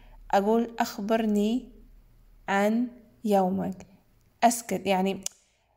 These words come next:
ينبى الأستاذ أو المعلمة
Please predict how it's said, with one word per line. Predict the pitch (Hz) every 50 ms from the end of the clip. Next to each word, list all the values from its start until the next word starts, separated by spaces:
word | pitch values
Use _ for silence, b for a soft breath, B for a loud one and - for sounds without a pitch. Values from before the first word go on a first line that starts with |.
| _ _ _ _ _ _ _ _ -
ينبى | 214 247 262 254 247 226 214
الأستاذ | 202 - - 202 - - - - 226 214 196 180 - -
أو | 220 226 226
المعلمة | 214 214 208 202 190 208 220 220 220 220 220 220 220 240 254 262 -